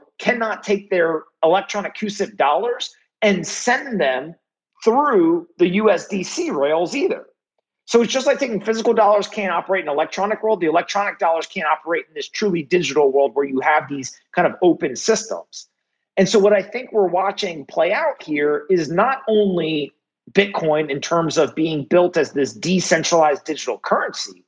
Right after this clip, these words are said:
but also people are waking up to, "Wait a minute, there's this whole automation that is coming."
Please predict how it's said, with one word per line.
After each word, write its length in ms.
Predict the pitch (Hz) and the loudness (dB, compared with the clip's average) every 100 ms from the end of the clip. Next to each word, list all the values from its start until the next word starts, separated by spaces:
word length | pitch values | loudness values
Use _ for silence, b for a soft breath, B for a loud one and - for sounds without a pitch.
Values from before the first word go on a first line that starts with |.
| _ b b - | _ b b 0
but 120 | 170 | 4
also 340 | 196 277 262 | 4 2 0
people 240 | 180 196 196 | -2 -2 0
are 100 | 156 | 0
waking 300 | 175 180 185 | 0 -2 -4
up 140 | 175 | -2
to, 100 | 151 | -4
"Wait 320 | 117 127 233 | -2 0 0
a 60 | 262 | 0
minute, 360 | 160 113 95 - _ _ - | -4 -6 -12 -20 _ _ 2
there's 200 | 196 190 | 2 2
this 160 | 165 | -4
whole 340 | - 226 269 - | 0 2 2 2
automation 640 | 175 185 170 180 254 214 175 | 0 0 -2 -6 -4 -6 -4
that 180 | 143 139 | -4 -4
is 160 | 123 | -8
coming." 520 | - 196 262 147 135 | -4 -2 -2 -4 -6